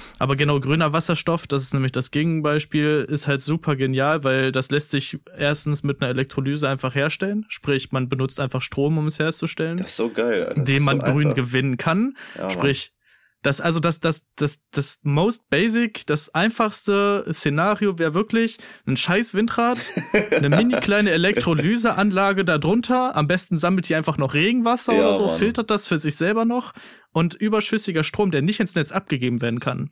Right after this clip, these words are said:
Speaker 1: Also für die
Speaker 2: Mhm.
Speaker 1: Leute, die es nicht wissen, ähm, alle Sachen, die Strom produzierend sind, seien es jetzt zum Beispiel Windräder, Photovoltaikanlagen,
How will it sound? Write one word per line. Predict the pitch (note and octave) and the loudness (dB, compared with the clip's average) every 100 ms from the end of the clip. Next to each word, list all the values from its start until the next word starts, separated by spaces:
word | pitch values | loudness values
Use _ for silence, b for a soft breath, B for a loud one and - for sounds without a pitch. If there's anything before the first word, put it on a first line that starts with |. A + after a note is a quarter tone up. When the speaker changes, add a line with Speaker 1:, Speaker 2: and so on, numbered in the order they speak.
| - | -4
Speaker 1:
Also | D3 C3+ C3+ | -2 -2 -4
für | - D3 | -2 0
die | |
Speaker 2:
Mhm. | C#3 | 2
Speaker 1:
Leute, | C#3+ C#3 | 0 0
die | |
es | B2+ | -4
nicht | B2 - | -4 -4
wissen, | F#3 - G#3 A#3+ B B B B B _ | -4 0 0 -2 B B B B B _
ähm, | - D3 D3 D3 C#3+ C#3+ - _ _ _ _ _ _ _ | -2 2 2 2 0 -4 -10 _ _ _ _ _ _ _
alle | D3 F3+ | 0 2
Sachen, | F3+ F3+ F#3+ | 2 0 0
die | D#3 C#3+ - _ | 0 -2 -6 _
Strom | - - F3+ | -6 0 0
produzierend | F3 D#3+ - - G3 F#3+ | 2 -2 0 0 2 2
sind, | F#3 B2 A2+ A#2 | 0 0 0 0
seien | B2+ C3+ C#3 | 0 0 0
es | - | -2
jetzt | C3 | -2
zum | - C3+ | 0 0
Beispiel | C3 - B2+ | 0 -2 0
Windräder, | D3+ G3+ E3 D#3+ E3 D#3+ | 0 0 -2 0 0 0
Photovoltaikanlagen, | - C3 C3 B2+ B2+ - D#3 D#3+ D3+ D3 C#3+ C#3+ D3 D3+ D3 | 0 -2 0 -2 -2 0 0 0 -2 0 2 2 2 0 -2